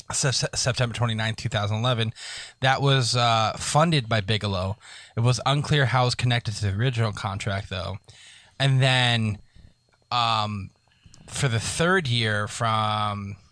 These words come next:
September, uh, thirtieth, two thousand eleven, to Se-, September twenty-ninth, two thousand twelve, their option was not used. And then sometime in two thousand twelve, it says, "allsap terminated due to the lack of real progress and concerns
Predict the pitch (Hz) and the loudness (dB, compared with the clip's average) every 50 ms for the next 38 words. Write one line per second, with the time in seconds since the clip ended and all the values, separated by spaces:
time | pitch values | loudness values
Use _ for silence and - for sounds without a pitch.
0 | _ _ _ _ _ - - - - 127 - - - 139 131 123 123 120 110 - | _ _ _ _ _ -10 -6 -6 -6 -6 -4 -4 -2 -2 0 2 2 0 0 -2
1 | - 113 110 107 104 101 101 101 107 - - 127 120 117 113 107 - - _ - | -2 0 0 0 0 0 -2 -2 -2 0 0 0 2 2 0 -2 -4 -8 _ -8
2 | - 117 - 113 104 98 98 104 104 104 101 104 104 104 104 101 - - 107 - | -6 -4 -2 -2 -2 -2 -4 -6 -6 -6 -6 -6 -6 -6 -6 -6 -6 -4 -4 -4
3 | - 104 - - - - - - - 113 104 - - 110 104 101 - - 117 104 | -4 -4 -4 -4 -4 -4 -4 -4 -4 -4 -4 -4 -2 -2 -2 -4 -2 -4 -4 -2
4 | 101 101 107 110 110 - - - - 98 98 95 110 - - - 131 131 123 120 | -2 -2 -2 -4 -4 -6 -6 -6 -4 -4 -4 -4 -6 -4 -2 0 2 2 2 0
5 | 107 - - - - - - - - - - - _ - 123 123 120 117 113 - | -2 -4 -10 -16 -16 -14 -14 -14 -14 -16 -18 -12 _ 0 2 4 4 4 2 2
6 | - 120 123 - - 131 117 107 101 113 107 - - 101 110 123 160 180 185 156 | 2 0 2 2 2 2 2 2 2 0 -2 -4 -4 -2 0 4 4 6 6 6
7 | 131 127 127 123 - - - - - - - - - - 135 139 135 131 120 - | 6 4 2 2 0 -4 -10 -18 -20 -20 -20 -12 -6 -2 0 2 2 2 2 2
8 | - 151 143 156 156 - - 147 147 151 151 147 139 131 117 135 139 - 139 123 | 2 4 4 2 2 0 2 2 2 2 2 2 0 0 0 0 0 2 2 0
9 | 120 113 107 - 131 127 127 127 113 - 131 110 101 - - 113 120 - - - | 0 0 0 0 0 2 2 2 0 0 0 -2 -2 0 0 0 0 0 0 0
10 | 135 120 120 - - - 139 135 135 139 135 135 135 135 131 127 123 123 117 113 | 0 0 -2 -4 -4 -2 0 2 2 2 2 2 2 2 2 2 2 2 2 0
11 | 107 107 113 117 120 127 - 87 98 98 - 113 117 131 123 - - 127 117 120 | 0 0 0 0 0 -2 -2 -6 -6 -4 -2 -2 0 0 -2 -2 0 0 2 2
12 | 117 120 120 120 120 - - - 107 92 - 117 104 - - - 120 120 120 123 | 2 2 0 0 0 -2 -4 -6 -6 -4 -2 -2 -2 -2 0 0 2 2 2 2
13 | 127 123 | 0 0